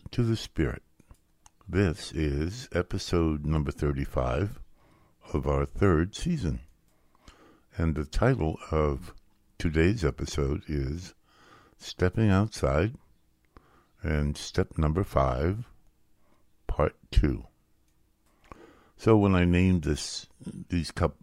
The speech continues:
<laughs> series of steps, uh, Stepping Outside, I thought it was kind of cute, but I may have been mistaken in that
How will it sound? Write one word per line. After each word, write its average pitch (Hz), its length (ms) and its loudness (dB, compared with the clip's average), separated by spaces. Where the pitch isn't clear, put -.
<laughs> - 140 -6
series 82 420 6
of 71 160 -2
steps, - 540 -6
uh, 67 300 -2
Stepping 80 520 -2
Outside, 69 720 0
I 71 120 -2
thought 71 240 0
it 71 60 -2
was 71 220 -4
kind 76 360 -4
of 69 260 -10
cute, - 360 0
but 73 320 -2
I 80 40 -2
may 76 240 0
have 71 140 -4
been 73 220 -2
mistaken 76 800 -4
in 73 360 0
that 73 300 -2